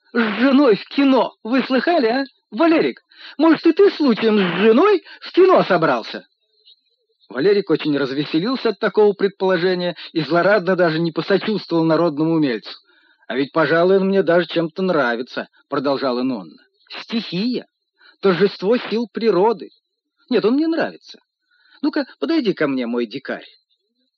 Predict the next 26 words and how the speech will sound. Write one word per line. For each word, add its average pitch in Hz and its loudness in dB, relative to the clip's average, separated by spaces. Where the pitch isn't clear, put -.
«На-ка 175 0
се, 190 0
выкуси!» 160 0
«Зубы 131 -4
лошадиные 131 -4
отрастил, 143 -4
а 139 0
потом 139 -4
подойди 160 -2
к - -10
ней», 117 -4
ответил 123 -6
народный 123 -4
умелец 180 0
и 139 -6
понёс 143 -4
мальчика 131 -8
к - -16
выходу. 85 -20
Нонна 185 0
простёрла 160 -2
к - -10
нему 131 -4
руки, 226 -2
но 147 -4
упала 202 -4